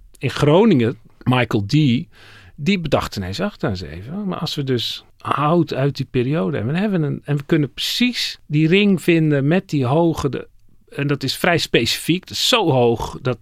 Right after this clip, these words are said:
dat kan je niet in vergissen, maar je moet dan wel al die kleine rotringetjes, moet je natuurlijk samples nemen en, en, en analyseren. Dat is een, eh, groot werk." En toen hebben ze,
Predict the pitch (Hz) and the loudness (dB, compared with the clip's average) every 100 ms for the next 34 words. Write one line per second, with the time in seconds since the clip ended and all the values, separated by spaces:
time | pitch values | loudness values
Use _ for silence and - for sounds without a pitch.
0 | - - 120 - 143 143 127 131 123 110 | -12 -18 -16 0 2 4 4 2 0 -2
1 | - 131 - 185 170 151 143 147 185 - | -2 0 0 -2 0 0 0 -2 -2 -2
2 | 226 165 160 202 185 151 156 208 160 147 | -2 -2 -2 -2 0 0 0 -2 -2 -2
3 | 123 - 180 - 165 - 143 139 117 131 | -4 -6 -10 -6 -6 -4 -8 -4 -4 -4
4 | 170 - - - 120 123 - 127 143 139 | -6 -12 -12 -6 -4 -4 -6 -4 -2 -2
5 | 151 165 - 113 - - 107 - - 113 | -2 -2 -4 -4 -8 -10 -10 -10 -10 -6
6 | 117 117 110 113 107 151 147 - 110 107 | -4 -4 -6 -6 -4 -6 -8 -12 -14 -12
7 | 107 104 - 120 107 107 104 127 - - | -12 -14 -8 -4 -4 -4 -6 -8 -12 -20
8 | - - - 185 190 180 165 151 156 135 | -18 -12 -2 0 4 4 4 2 2 2
9 | 117 | 0